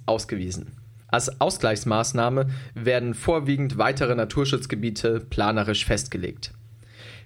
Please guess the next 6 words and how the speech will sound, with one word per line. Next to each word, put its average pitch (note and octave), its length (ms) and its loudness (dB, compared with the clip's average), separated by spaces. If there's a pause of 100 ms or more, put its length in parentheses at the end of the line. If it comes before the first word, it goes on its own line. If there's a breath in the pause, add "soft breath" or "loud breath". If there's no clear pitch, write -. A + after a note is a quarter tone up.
Bereits B2+ 340 2
parallel D3+ 540 4
zur C3 240 2
Ausweisung A#2 540 2
von A2 180 -4
Vorranggebieten A#2 960 0